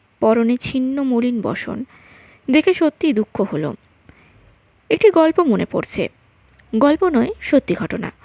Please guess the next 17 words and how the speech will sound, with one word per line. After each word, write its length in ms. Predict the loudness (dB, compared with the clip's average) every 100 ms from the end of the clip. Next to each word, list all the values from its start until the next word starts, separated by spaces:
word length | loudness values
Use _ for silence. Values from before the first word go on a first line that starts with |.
| -20 -20 -20 _ _ _ 0
অনেক 260 | 2 2 0
দিন 120 | 2
আগেকার 360 | 2 2 0
ঘটনা, 400 | -2 -6 -6 -10 -12 _ _ -6
প্রায় 300 | -2 0 -2
বিশ 260 | 2 4 4 0
বছর। 260 | -2 -4 -8 _ _ _ _ -20 -20 -16 -2
আমার 340 | -2 0 0
এক 100 | 0 0
বন্ধু 320 | -2 0 -4 -4
হঠাৎ 280 | -4 -2
একদিন 460 | -2 -4 -6 -10 -10 -14 -20 -20 -12
সকালে 640 | -2 -2 2 2 2 0 -2
আমার 320 | -2 0 0
বাসায় 380 | 0 0 0 0
এসে 240 | 0 -2
উপস্থিত। 580 | -4 -4 -8 -10 -12